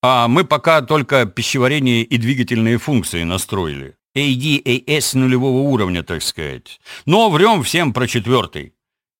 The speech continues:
Если в дорогом костюме и с непроницаемым лицом, никто и не замечает, что идиоты. Все как на автомоутив рынках. Вернемся к делу». Динка с интересом посмотрела на собеседника.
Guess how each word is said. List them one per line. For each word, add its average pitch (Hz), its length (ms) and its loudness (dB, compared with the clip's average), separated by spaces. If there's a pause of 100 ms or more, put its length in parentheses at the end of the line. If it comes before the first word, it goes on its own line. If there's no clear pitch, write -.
Если 160 360 0
в 139 60 0
дорогом 135 380 2
костюме 139 580 0
и 117 200 0
с 98 100 -8
непроницаемым 127 760 0
лицом, 131 520 0 (120)
никто 127 520 -4
и 147 120 0
не 139 120 0
замечает, 117 600 -2
что 90 260 -6
идиоты. 80 880 -6
Все 277 520 -2
как 185 300 -2
на 160 260 2
автомоутив 139 840 -2
рынках. 101 560 -2 (220)
Вернемся 160 480 0
к 147 80 -4
делу». 85 420 -4 (520)
Динка 220 460 -2
с - 140 -4
интересом 113 500 -4
посмотрела 95 640 -6
на 98 140 -4
собеседника. 73 920 -10